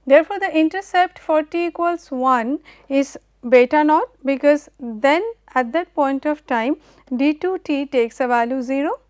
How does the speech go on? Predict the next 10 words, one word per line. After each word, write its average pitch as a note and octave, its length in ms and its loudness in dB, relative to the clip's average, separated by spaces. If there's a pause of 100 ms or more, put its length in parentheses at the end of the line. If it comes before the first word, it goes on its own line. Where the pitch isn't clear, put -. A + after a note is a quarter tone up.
(380)
and F4+ 360 6
the F4+ 120 0
intercept F4 460 -4
for E4 200 0
t D#4+ 220 -2
equals C4+ 400 -2
two E4+ 220 -4
is F4 320 -4 (240)
beta C4 320 6
naught G#4 260 -2